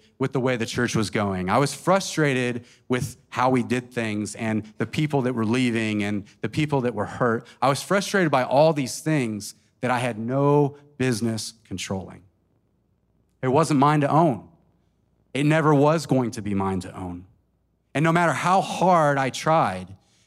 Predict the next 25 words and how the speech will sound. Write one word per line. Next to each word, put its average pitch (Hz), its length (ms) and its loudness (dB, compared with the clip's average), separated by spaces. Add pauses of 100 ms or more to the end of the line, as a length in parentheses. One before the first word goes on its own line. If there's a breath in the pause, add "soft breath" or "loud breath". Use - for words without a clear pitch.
(100)
no 143 80 4
matter 160 200 2
how 180 380 2
hard 151 560 2 (320 soft breath)
I 120 380 -2 (320 soft breath)
put 185 240 2
effort 156 340 -2
into 139 400 -2
it, 90 220 -6 (580)
I 139 100 -2
could 151 200 -4
never 151 720 2 (200)
get 143 240 -2
the 139 60 -2
results 127 440 0
that 120 100 0
I 120 60 2
wanted 120 260 2
to - 40 -10
see 143 180 -2
because 127 260 -4
it 160 60 -4
wasn't 151 260 -2
my 117 140 -4
job. 110 540 -8